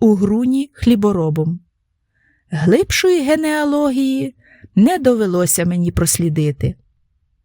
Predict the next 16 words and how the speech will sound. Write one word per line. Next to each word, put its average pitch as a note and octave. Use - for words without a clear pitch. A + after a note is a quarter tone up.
Батько A3
взагалі A#3+
не G3
дуже A3
любив F3+
про F3+
родичів F3+
розказувати. E3+
А F3
коли F#3
було F3
спитаєш F3+
у E3
баби, G#3
батькової E3+
матері, E3+